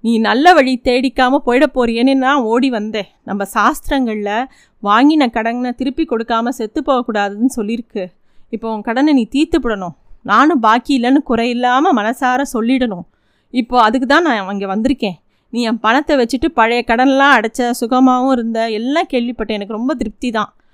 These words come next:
ஆனா கடனை அடைக்காம போகக்கூடாது. அக்கம் பக்கத்துல விசாரிச்சேன். உனக்கு டாக்டருக்கு பணம் கொடுக்க கூட உன் கையில காசு இல்லைன்னு எல்லாரும் சொன்னாங்க. உன் கையில இருக்கிற ஏதாவது ஒண்ணு குடு போதும். அஞ்சு ரூபா இல்ல ஒரு ரூபா,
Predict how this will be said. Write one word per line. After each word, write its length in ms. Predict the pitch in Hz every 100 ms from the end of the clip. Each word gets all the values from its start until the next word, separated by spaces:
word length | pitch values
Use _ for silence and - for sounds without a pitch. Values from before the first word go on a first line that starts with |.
| _ _
ஆனா 200 | - 269
கடனை 380 | 262 233 320 381
அடைக்காம 340 | 240 226 233
போகக்கூடாது. 680 | 254 220 220 226 196 180 -
அக்கம் 320 | - 220 285 240
பக்கத்துல 400 | 233 262 285 240
விசாரிச்சேன். 540 | 254 240 240 - 226
உனக்கு 280 | 220 208 202
டாக்டருக்கு 580 | 196 277 - 311 - 226
பணம் 220 | 220 247
கொடுக்க 240 | 254 247
கூட 240 | 226 240 269
உன் 60 |
கையில 300 | 226 220 240
காசு 340 | 233 214 247 254
இல்லைன்னு 180 | 220
எல்லாரும் 360 | 240 214 202 226 -
சொன்னாங்க. 420 | 208 214 202 190 _ _ - _ _
உன் 180 | - 220
கையில 240 | 220 247 330
இருக்கிற 260 | 262 247
ஏதாவது 480 | 214 208 226 277 233
ஒண்ணு 120 | 202
குடு 240 | - 233 233
போதும். 320 | 208 208 196 - - -
அஞ்சு 320 | - 214 233
ரூபா 460 | 226 214 247 254 _
இல்ல 220 | - 226 220
ஒரு 220 | 214 226
ரூபா, 480 | 240 208 233 233